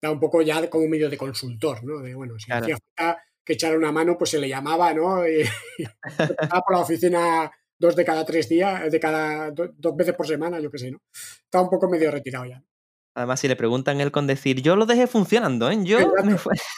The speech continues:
Speaker 2: <laughs> a mí me dejáis, que yo
Speaker 1: A
Speaker 2: lo
Speaker 1: mí,
Speaker 2: dejé
Speaker 1: a mí
Speaker 2: funcionando".
Speaker 1: me iba, a mí me iba, eso es lo que decimos
Speaker 2: <laughs>
Speaker 1: siempre los de software. Cuando
Speaker 2: Sí,
Speaker 1: nos
Speaker 2: sí.
Speaker 1: dicen,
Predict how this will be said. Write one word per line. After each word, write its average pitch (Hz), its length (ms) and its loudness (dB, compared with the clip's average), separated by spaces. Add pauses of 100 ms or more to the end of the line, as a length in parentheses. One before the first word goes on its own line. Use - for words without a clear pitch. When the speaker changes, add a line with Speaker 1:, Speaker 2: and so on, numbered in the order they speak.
Speaker 2:
<laughs> 190 160 4
a 185 200 0
mí 202 100 4
me 233 120 4
dejáis, 190 340 4
que 160 100 2
yo 160 80 2
Speaker 1:
A 196 40 4
Speaker 2:
lo 208 60 6
Speaker 1:
mí, 202 60 8
Speaker 2:
dejé 247 60 8
Speaker 1:
a - 40 6
mí 240 40 0
Speaker 2:
funcionando". 170 500 2
Speaker 1:
me 262 140 6
iba, 196 360 0
a 175 120 -4
mí 226 120 6
me 233 120 6
iba, 214 180 6
eso 208 180 4
es 226 60 6
lo 220 100 4
que 202 100 0
decimos 196 240 2
Speaker 2:
<laughs> - 20 -2
Speaker 1:
siempre 202 200 0
los 190 140 2
de 151 100 0
software. 151 380 0 (400)
Cuando 180 200 4
Speaker 2:
Sí, 190 60 6
Speaker 1:
nos 175 80 4
Speaker 2:
sí. 175 100 2
Speaker 1:
dicen, 190 140 0